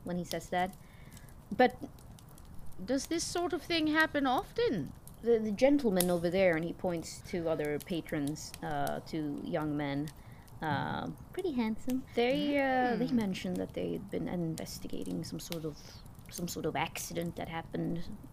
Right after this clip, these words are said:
Speaker 1: a couple of weeks ago. And, um, and I also feel like this, this cold, it's been, it's been brutal. And we've had a really hard time warming up our, this house. But I think, uh, the three of you, yes, the three of you could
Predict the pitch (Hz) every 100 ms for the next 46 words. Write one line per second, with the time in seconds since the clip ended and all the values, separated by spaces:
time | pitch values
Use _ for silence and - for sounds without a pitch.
0 | - 165 151 - 175 170 170 - - -
1 | - - - 208 202 - 202 202 220 233
2 | - - - - - 185 180 180 175 175
3 | 175 175 175 170 170 - - - - -
4 | - - - 196 208 233 262 - 247 233
5 | 220 - 196 196 - - 190 - - -
6 | 262 320 175 180 - 190 180 - - 190
7 | 175 180 466 - 143 147 - - - -
8 | 185 175 175 208 196 233 196 170 233 254
9 | 190 185 175 190 185 175 185 170 165 -
10 | - - 170 170 170 - 196 - - -
11 | 302 311 302 294 269 - - - - -
12 | 226 214 202 202 - 247 240 196 170 175
13 | 170 185 - - - 202 254 240 208 202
14 | - 185